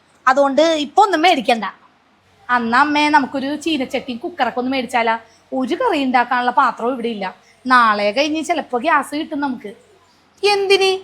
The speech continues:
ഒരാവശ്യമില്ല, ഒരുപാട് ഫാനുകൾ കിട്ടും. ആ ശ്രീധരൻ എല്ലാ മുറിയിലും ഫാൻ മേടിച്ച് വിധാനിച്ചിട്ട്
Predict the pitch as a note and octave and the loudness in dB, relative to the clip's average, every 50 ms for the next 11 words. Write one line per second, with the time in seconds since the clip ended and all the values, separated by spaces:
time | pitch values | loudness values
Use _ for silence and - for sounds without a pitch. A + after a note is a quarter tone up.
0 | - _ _ - G#4 G#4+ G#4+ G#4+ B4+ C#5 A4 F4 D#4 - D#4+ D4+ C#4 A#3+ A3 - | -12 _ _ 0 2 2 4 6 6 6 6 4 0 -2 -2 0 0 0 0 0
1 | D4+ D#4+ E4+ C#4 F#4 F4+ F4 F4 F4+ F4+ F#4+ - B4+ A#4 G#4 D#4 C#4 C#4 C4+ C#4 | -4 -4 0 4 4 6 6 6 6 4 2 4 2 2 2 2 0 0 0 0
2 | D#4 - - G3+ G#3 - _ _ _ _ - D#4 D#4+ D#4+ A4 G#4 G4+ F4+ E4 C4+ | -2 -4 -6 -10 -10 -12 _ _ _ _ -2 0 0 0 0 -2 0 0 2 2
3 | D4+ D4 D4 D4 C4 B3+ C#4+ D4 D#4 E4 E4+ F#4 G4+ G4+ G#4 G#4 G4 F4 E4 D#4 | 2 2 2 0 -2 -4 -2 0 2 4 4 4 4 4 2 0 -2 -2 -2 -2
4 | D#4+ C4+ F#4 E4+ E4 D4+ D4+ D#4 D#4 C#4+ D4 D#4 D#4+ E4 D#4 C#4+ C4 B3 A3 - | 0 2 2 2 2 2 -2 -4 -6 -6 -6 -4 -2 2 2 2 2 2 -2 -6
5 | D4+ - - | -8 -8 -8